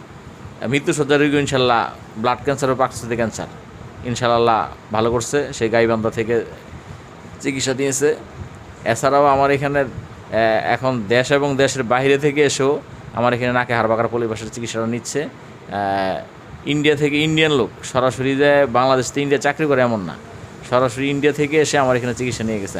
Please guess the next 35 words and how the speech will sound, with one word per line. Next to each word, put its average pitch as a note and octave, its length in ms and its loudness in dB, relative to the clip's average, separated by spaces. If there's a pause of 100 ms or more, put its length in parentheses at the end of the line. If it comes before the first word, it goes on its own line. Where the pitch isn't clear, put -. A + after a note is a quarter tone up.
(160)
আমেরিকা C3+ 360 0
থেকে D3 220 2 (580)
বাংলাদেশে B2+ 420 2
দিনাজপুর C3+ 380 0
বাড়ি, E2+ 180 2 (460)
আমেরিকা C#3+ 340 2
থেকে D3 160 2 (120)
বাংলাদেশে C3+ 460 0
দিনাজপুর C#3 380 -2
এসে B2 180 -4
দিনাজপুর C#3 360 0
থেকে C3+ 200 0
আমার C3+ 200 4
এই C3 60 2 (180)
ঢাকার A#2 280 0
চেম্বারে B2 300 2
এসে G#2+ 160 -4
চিকিৎসা A2 300 -4
নিয়ে G#2 160 -2
গেছে। G#2 180 -6 (420)
সেই B2+ 180 2
ভিডিও B2+ 180 0
YouTube-এ A#2+ 320 2
আছে, A#2 140 -4 (120)
ইন্ডিয়ান B2 220 0 (200)
লোকের B2 320 0
ভিডিও B2 240 2
YouTube-এ B2 360 2
আছে, G2+ 160 -4 (500)
আপনারা A2+ 300 -2
দেখলে A#2 240 0 (460)
আপনাদের A2 260 0 (100)
ভালো A2 120 2 (100)
লাগবে G#2+ 300 -2
এবং A2 120 0